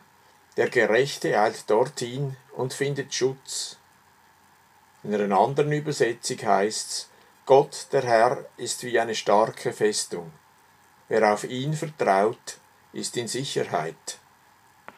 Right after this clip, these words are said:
Ich denke, dass wir Menschen grundsätzlich und ganz besonders in der jetzigen Zeit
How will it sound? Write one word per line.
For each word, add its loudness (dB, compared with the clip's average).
Ich -8
denke, 4
dass 0
wir 2
Menschen 0
grundsätzlich -2
und -6
ganz 0
besonders 0
in -6
der -2
jetzigen 0
Zeit -8